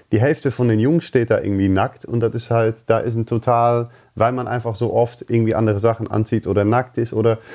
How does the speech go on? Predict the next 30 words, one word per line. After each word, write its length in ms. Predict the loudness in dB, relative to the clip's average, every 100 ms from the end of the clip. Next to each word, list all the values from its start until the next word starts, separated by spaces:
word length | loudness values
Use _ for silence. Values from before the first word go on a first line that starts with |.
| -20 0
draußen 500 | 2 2 0 -4 0
bei, 320 | 2 2 0 0
bei, 500 | 0 0 -2 -6 -4
äh, 600 | -2 -2 -2 -4 -4 -6
äh, 40 | -8
ich 100 | -2
find's 360 | 0 0 -6 -8
total 460 | -4 0 2 0 -2 -8 -18
schön, 260 | -2 0
zum 140 | 0 0
Beispiel 300 | 0 -2 -4
im 180 | -2 0
Winter 340 | 0 0 0
bei 140 | 0
meinen 260 | -2 -2 -2
Kältetrainings, 800 | 0 0 0 -2 0 2 0 0
dass 160 | -4 -2
einfach 300 | -2 -2 0
mehr 180 | 0
als 140 | 0 -2
die 80 | 0
Hälfte 360 | 2 0 -2
der 120 | 0 2
Leute 400 | 0 0 -2 -4 -6 _ _
pudelnackt 580 | 0 2 2 0 -2
im 160 | -6 -2
Wasser 280 | -2 -2 -6
springt 360 | -4 -4 -4
und 220 | 0 0 2
dann, 240 | 0 -2